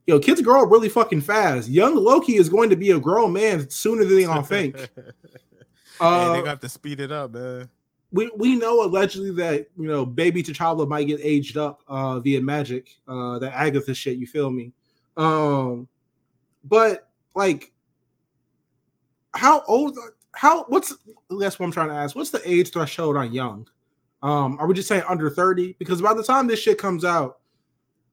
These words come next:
Speaker 1: listen, man, the Avengers gonna be ki-, like, Lady Hawkeye is gonna be a grown woman by the time this shit comes out in canon and in real life. Like, Haley Steinfeld might fuck around and be thirty by the time this movie drops.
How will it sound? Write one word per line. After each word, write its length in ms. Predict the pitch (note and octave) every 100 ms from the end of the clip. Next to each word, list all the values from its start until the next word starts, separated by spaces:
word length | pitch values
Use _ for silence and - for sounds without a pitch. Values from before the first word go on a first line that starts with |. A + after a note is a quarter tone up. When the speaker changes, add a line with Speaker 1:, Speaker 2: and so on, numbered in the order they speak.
| -
Speaker 1:
listen, 300 | G#3 A#3 A#3
man, 240 | A3 A3
the 100 | G#3+ G#3+
Avengers 380 | G#3 C4+ D#4 B3+
gonna 180 | B3 A3+
be 100 | G#3
ki-, 200 | B3+ B3
like, 320 | G#3+ G3+ D#3+ _ _ _ -
Lady 260 | F#3 C#4+ D4
Hawkeye 680 | B3+ D4+ C#4+ G#3 D#3+ B2+ C3+ _ _ _ _ -
is 60 |
gonna 140 | B3 C4
be 60 | C#4
a 80 |
grown 340 | G3 F3 C4+ D4
woman 260 | C4+ D#4+
by 120 | G#3+ F#3
the 100 | E3+
time 220 | F3+ E3+
this 100 | E3
shit 140 | F#3
comes 240 | F#3+ F3+ F3+
out 200 | F3 G3
in 200 | A3+ B3
canon 340 | B3 C#4+ C#4
and 140 | A#3+
in 100 | B3
real 220 | A#3 C4+ C4+
life. 340 | C#4+ D#3 - F#3
Like, 320 | E3 B2+ -
Haley 200 | A#3+ D#4+
Steinfeld 400 | D4 D4 D#4+ B3
might 120 | A#3+
fuck 160 | A#3+ B3
around 140 | B3
and 80 | A#3
be 80 | A3+
thirty 300 | G#3+ B3 B3+
by 100 | A3+
the 80 | A3
time 160 | A#3
this 80 | A3+
movie 220 | A3+ C#4
drops. 480 | F3 C#3+ - - -